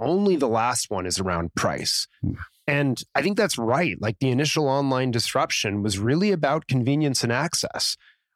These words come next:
Speaker 1: We're now firmly in the world, as you've written, of price competition. Th-, things are different. And I think that will have some big impacts now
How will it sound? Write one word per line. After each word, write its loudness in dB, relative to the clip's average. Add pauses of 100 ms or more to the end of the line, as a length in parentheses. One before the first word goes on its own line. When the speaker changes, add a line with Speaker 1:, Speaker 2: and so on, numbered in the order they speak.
Speaker 1:
We're 2
now 2
firmly 0
in 2
the 2
world, 0
as 0
you've 2
written, -2
of -4
price 0
competition. -4
Th-, -4
things 2
are 2
different. 0
And -2
I 0
think 0
that 2
will 0
have 0
some 0
big 0
impacts -2
now 0